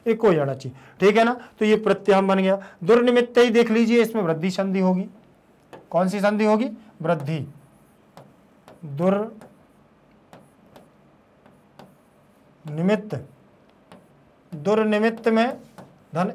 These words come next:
ऐव, यहाँ का आ ले लिया, यहाँ का ए ले लिया, दोनों मिलेंगे, क्या बनेगा? आई बन जाएगा। क्या बनेगा?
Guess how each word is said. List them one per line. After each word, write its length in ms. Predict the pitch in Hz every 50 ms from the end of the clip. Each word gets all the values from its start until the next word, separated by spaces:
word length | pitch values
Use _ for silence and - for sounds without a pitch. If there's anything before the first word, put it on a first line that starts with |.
| - -
ऐव, 300 | 190 185 185 180 135 120 - - - - _ _ - - - _ _ _ - - - - _ _ - - - _ _ _ - - _ _ _ _ _ _ _ _ - - - _ _ _ _ _ _ _ _ _ _ _ _ _ _ _ _ - - _ -
यहाँ 260 | 165 160 160 202 208
का 120 | 202 220 208
आ 240 | 208 190 185 190
ले 160 | 196 202 208 214
लिया, 300 | 214 220 220 226 240 240 - - - - - - _ _ _ - 160
यहाँ 260 | 156 156 165 185 185
का 200 | 185 196 180 180 185 190
ए 140 | 180 180
ले 140 | 185 196 196
लिया, 280 | 196 208 214 214 233 233 - - - - - - 151
दोनों 300 | 143 165 170 180 185 185
मिलेंगे, 420 | 180 175 170 180 185 185 190 208 240 240 - _ _ - - - _ _ -
क्या 120 | 170 160
बनेगा? 340 | 160 180 185 202 208 220 254 247 -
आई 140 | 233 226 233
बन 220 | 180 151 131 123 123
जाएगा। 340 | 131 127 123 123 123 131
क्या 200 | 127 - 185 190
बनेगा? 360 | 196 214 220 233 240 254 262